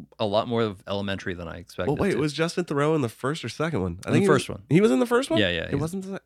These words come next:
Speaker 2: oh, second one is Christopher Glovin?
Speaker 1: Yes.
Speaker 2: Ooh, yeah.
Speaker 1: I know that, but I haven't, I haven't seen it.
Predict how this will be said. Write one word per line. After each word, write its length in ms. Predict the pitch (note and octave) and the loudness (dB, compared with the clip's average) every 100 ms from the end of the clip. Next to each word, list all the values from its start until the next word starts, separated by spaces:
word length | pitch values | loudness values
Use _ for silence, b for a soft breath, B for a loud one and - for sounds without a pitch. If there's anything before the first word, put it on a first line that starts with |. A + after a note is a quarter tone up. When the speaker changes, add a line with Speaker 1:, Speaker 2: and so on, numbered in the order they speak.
| _ | _
Speaker 2:
oh, 120 | G3 | 4
second 320 | F#3 G3 G#3 G#3+ | 4 2 -2 0
one 100 | G3 | -2
is 100 | C3 | -2
Christopher 320 | E3+ - C#3+ | -4 -4 0
Glovin? 380 | B2 C3+ F#3 G3 _ _ - | 2 2 0 -6 _ _ -14
Speaker 1:
Yes. 600 | A2 G#2+ - - - - | -6 -4 -6 -10 -20 -4
Speaker 2:
Ooh, 540 | A#2 C#3+ F#3 C3 G#2 F#2+ | 2 4 4 2 0 -4
yeah. 640 | D#2+ E2+ A2 C3 F2 A1 - | -6 -4 0 0 0 -4 -2
Speaker 1:
I 100 | A2+ | 0
know 300 | A#2+ B2+ A2+ | 4 4 4
that, 260 | E2+ E2+ - | 0 -6 -10
but 140 | G2 - _ G2+ | -12 -12 _ -12
I 100 | G2+ | -8
haven't, 280 | G2+ G2 - | -8 -10 -12
I 100 | A#2 | -6
haven't 280 | C3+ A#2 | -4 -6
seen 220 | - - | -10 -14
it. 80 | - | -14